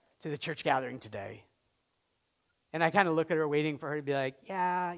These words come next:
you work hard, yeah." And she's like, "Yeah, but we have to, we have to be a part of the people of God. Like, we need that." I'm like, "I know."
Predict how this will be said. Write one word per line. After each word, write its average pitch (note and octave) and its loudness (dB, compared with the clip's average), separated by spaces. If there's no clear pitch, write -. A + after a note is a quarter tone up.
you G#3+ -14
work F3 -10
hard, A#2 -10
yeah." C#3+ -10
And D#3+ -8
she's E3+ -10
like, F3 2
"Yeah, G3+ -4
but G3 -6
we E3+ -4
have E3+ -4
to, C#3 -10
we D#3 -6
have F#3 -4
to D#3+ -16
be C#3 -6
a B2+ -8
part A#2+ -8
of C#3 -14
the C3 -14
people B2 -10
of G#2+ -14
God. A2+ -12
Like, C3+ -8
we C#3 -8
need C3 -6
that." A2 -8
I'm A#2 -14
like, A#2 -12
"I C#3+ -10
know." A2 -12